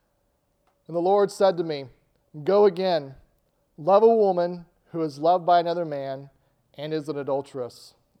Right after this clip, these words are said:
even as the Lord loves the children of Israel,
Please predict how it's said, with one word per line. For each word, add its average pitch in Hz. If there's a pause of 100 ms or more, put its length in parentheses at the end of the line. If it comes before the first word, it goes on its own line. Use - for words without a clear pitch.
(100)
even 196
as 180
the 170
Lord 170
loves 196
the 214
children 180 (180)
of 165
Israel, 135